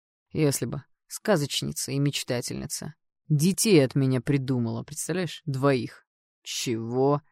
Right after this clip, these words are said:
округляет глаза Ванька. «Что за фигня?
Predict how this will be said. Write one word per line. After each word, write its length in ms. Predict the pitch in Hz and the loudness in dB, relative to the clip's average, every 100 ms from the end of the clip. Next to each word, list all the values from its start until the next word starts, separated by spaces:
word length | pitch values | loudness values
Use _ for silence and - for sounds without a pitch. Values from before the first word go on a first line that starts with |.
| _ _ | _ _
округляет 480 | 143 143 131 135 123 | -2 -2 0 0 0
глаза 320 | 131 131 135 | 0 0 0
Ванька. 420 | 131 131 - 127 - | 0 -2 -4 -10 -8
«Что 180 | - | -2
за 100 | 160 | 0
фигня? 520 | 131 147 135 139 123 | 0 0 2 0 -2